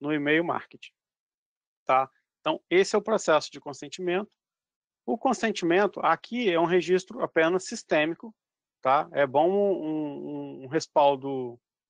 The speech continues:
é, que você consiga ter um respaldo jurídico, né? Eu cliquei em relatório ali, é porque não tem texto lá no, no outro, no outro consentimento, mas talvez apareceu o texto aqui, ó, aceita enviar dados, receber dados,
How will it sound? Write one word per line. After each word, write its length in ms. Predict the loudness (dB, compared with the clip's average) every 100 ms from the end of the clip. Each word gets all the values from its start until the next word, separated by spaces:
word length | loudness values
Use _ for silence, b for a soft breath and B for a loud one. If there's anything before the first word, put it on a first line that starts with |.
| _ _ _ _ _ -8
é, 880 | -2 2 2 2 0 -2 -6 -10 -12 -18 -20 _ _ _ _ _ _ -16
que 80 |
você 220 | -8 -4 -4
consiga 520 | -2 -4 0 2 2
ter 100 | 2
um 40 |
respaldo 400 | 0 2 2 0
jurídico, 480 | -2 -2 -2 -4 -6
né? 80 | -8
Eu 40 |
cliquei 260 | -6 -8 -2
em 40 |
relatório 520 | 2 2 4 4 4
ali, 300 | 2 0 -2 _ _ _ _ _
é 60 | -10
porque 160 | 0 2
não 140 | 2
tem 180 | 2 0
texto 540 | 4 4 4 -8 -16 _ _
lá 240 | 0 2
no, 320 | 2 -4 -6
no 140 | -8 -4
outro, 380 | -2 -2 -6 -10 -16 -20
no 200 | -12 -8
outro 440 | -8 -8 -10 -10
consentimento, 720 | -12 -12 -12 -12 -6 -6 -6 _ _ _ _ _ _ _ -8
mas 160 | -4
talvez 480 | 2 2 4 0 0
apareceu 520 | -2 2 4 4 2
o 60 | 0
texto 380 | 4 4 4 -2
aqui, 160 | -4
ó, 60 | -2
aceita 560 | -2 0 2 2 0 -4
enviar 360 | 0 2 2
dados, 500 | 2 4 6 4 0
receber 400 | -6 -6 -6 -4
dados, 640 | 0 2 2 0 -6 -20